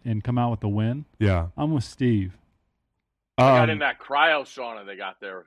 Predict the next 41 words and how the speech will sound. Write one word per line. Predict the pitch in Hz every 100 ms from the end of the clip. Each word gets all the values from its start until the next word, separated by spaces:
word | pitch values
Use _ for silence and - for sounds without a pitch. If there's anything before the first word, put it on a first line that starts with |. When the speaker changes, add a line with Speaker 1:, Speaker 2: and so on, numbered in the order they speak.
| 98
Speaker 3:
once, | 95 90 - _ _
Rosillo | - - 123 120
and | 107
I. | 90 78 _ _ _
Speaker 2:
Oh, | 151 170
did | 156
Speaker 3:
Not | 170
Speaker 2:
you | 190
Speaker 3:
together. | 127 135
Speaker 2:
really? | 170 180 - _ _ _ _
Speaker 3:
Not | - 127 135
Speaker 2:
<laughs> |
Speaker 3:
together. | 113 - 147
Speaker 2:
Not | 120 - -
Speaker 3:
Uh, |
Speaker 2:
together. | 92 113 120 117
Speaker 3:
separate. | - - -
Speaker 2:
No, | 135
no, | 127 101 -
no. | 330 -
Speaker 3:
<laughs> | -
Speaker 2:
Hey, | 175
by | 143 156
the | 165
way, | 160
check | 143 143
Speaker 3:
That | 165
Speaker 2:
out, | 156
Speaker 3:
thing's | 190
Speaker 2:
check | 175 160
out, | 180
Speaker 3:
real. | 160 139
Speaker 2:
check | 107 175 160
out | 165
the | 165
Rosillo | 151 135 147 147 143 135
Lane | 123 123
Jo-, | 113 123 -
Lane | 113 113 117 117
Kiffin | 104 139 127 120
interview | 107 110 104 92 95 87